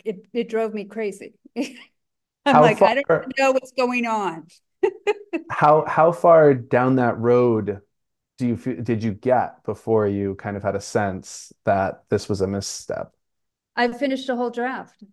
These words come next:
Speaker 1: It was
Speaker 2: Oh my
Speaker 1: terrible.
Speaker 2: God. <laughs>
Speaker 1: <laughs> It was terrible. I know, and I teach this stuff. I'm like, "Michelle, what are you
Speaker 2: <laughs>
Speaker 1: doing?"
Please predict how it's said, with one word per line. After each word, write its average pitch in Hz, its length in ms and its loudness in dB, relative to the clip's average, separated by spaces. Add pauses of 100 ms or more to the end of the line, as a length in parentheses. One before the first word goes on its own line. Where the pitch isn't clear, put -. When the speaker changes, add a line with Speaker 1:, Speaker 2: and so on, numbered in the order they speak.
(120)
Speaker 1:
It - 80 -4
was 110 100 4
Speaker 2:
Oh 107 40 2
my 104 120 0
Speaker 1:
terrible. - 300 0 (400)
Speaker 2:
God. - 500 0
<laughs> - 80 -20 (320)
Speaker 1:
<laughs> 156 280 -12 (400)
It 554 100 -2 (120)
was - 400 -4
terrible. 339 640 -6 (460)
I 359 140 0
know, 440 260 0
and 427 100 0
I 392 140 2
teach 403 220 6 (100)
this 381 200 -2
stuff. 226 480 0 (340)
I'm 277 80 -8
like, 311 180 -4
"Michelle, 302 800 -2 (300)
what 269 200 -2
are 311 40 -2
you 294 120 0
Speaker 2:
<laughs> - 240 2
Speaker 1:
doing?" 285 280 -10